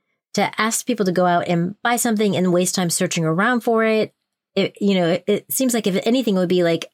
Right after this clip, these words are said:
a link you go to, to get the stuff, to request it, right? And then it's sent to you. So that part, but, but can you imagine though, that if you're a young person, you haven't had a professional job, that how you might not know any of this?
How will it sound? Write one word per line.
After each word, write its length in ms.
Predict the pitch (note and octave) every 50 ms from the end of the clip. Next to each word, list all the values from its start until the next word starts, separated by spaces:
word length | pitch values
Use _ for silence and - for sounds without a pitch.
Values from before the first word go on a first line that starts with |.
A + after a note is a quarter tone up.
| _ -
a 100 | F3 F3
link 340 | E3+ F3+ F#3+ G#3+ G#3 - -
you 80 | F3
go 200 | E3+ F3 E3+ F3+ F3+
to, 300 | - E3 D#3 D3+ D3+ - _ -
to 460 | - - E3 D#3+ D#3 D3+ D3+ D#3 E3 E3 - _
get 220 | - F#3 F3+ - -
the 80 | - C#3
stuff, 520 | - - - D#3+ C3+ - - - - - - _ _ _ _ -
to 100 | F3 E3+
request 480 | E3 D3+ - - D#3 E3 - - -
it, 200 | G#2 - - - _ _ _ - - - - - _ -
right? 140 | E3 D#3 -
And 140 | - E3+ E3
then 140 | E3+ E3 E3
it's 500 | - - - - - - - - - - _ _
sent 300 | - - - F4+ G4 E4
to 100 | - -
you. 320 | D3+ A#2 F2+ C#2 - - - _ _ _ _ _ _ _ _ _ _ _ _ _ _ _ _
So 180 | - - - G#3
that 220 | A3 B3+ C#4+ C#4
part, 220 | - B3+ A#3 - -
but, 180 | G#3+ C#4+ D#4 - _
but 160 | - F4 E4+ - C4 -
can 100 | - E4
you 100 | G4 C5 E5+ E5+ A4
imagine 360 | D4+ C4+ C4+ - D4 C#4 C4+
though, 120 | C4 B3+
that 160 | A3+ A#3 -
if 100 | G#3 G#3
you're 140 | B3 C#4+ D4
a 40 | C4
young 180 | A3+ A3 A3 G#3+
person, 280 | A3+ G#3+ - - G#3
you 60 | F#3+
haven't 220 | F3+ G3 G3+ G#3 G#3+
had 120 | G#3+ G3+
a 40 | -
professional 440 | F#3+ F#3 - F#3+ F#3 - G#3 G3 F3+
job, 420 | F3 F#3 F3 E3+ E3+ E3+ E3+ E3
that 100 | E3+ - -
how 180 | - G3 F#3+
you 280 | G3 F3+ F#3 F#3+ F#3 F#3+ _ -
might 360 | F#3+ F#3+ F#3+ G3+ G#3+ G#3+ -
not 240 | F#3+ F#3+ F3+ - -
know 320 | F3+ E3 E3 E3 E3 F3
any 280 | - - F3+ F3+ F#3 F#3
of 100 | E3+ E3+
this? 420 | F3+ F3 F3+ F3 - - - -